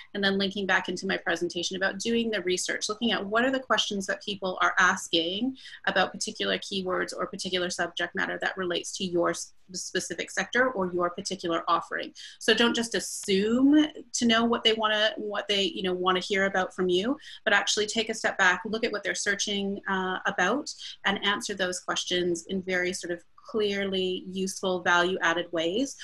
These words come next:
Also, don't be afraid to talk to your sales team, the people who have that direct interaction with your client base, because they will give you a lot of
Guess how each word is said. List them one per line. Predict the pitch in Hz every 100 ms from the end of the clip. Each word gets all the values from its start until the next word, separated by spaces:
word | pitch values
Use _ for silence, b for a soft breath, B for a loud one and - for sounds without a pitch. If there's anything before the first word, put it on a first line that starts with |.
| B B
Also, | 226 233 233
don't | 202 226 240
be | 254
afraid | 254 233
to | 233
talk | 208 202
to | 208
your | 190
sales | - 185 196 -
team, | 180
the | 180
people | 208 202 202
who | 196
have | - 185 185
that | - -
direct | 180 175 -
interaction | 185 190 170 170 - 190
with | 175 175
your | 180
client | 175 175 170 165
base, | 185 180 -
because | 196 196
they | 214 208
will | 226
give | 226 220
you | 196
a |
lot | 180
of | 180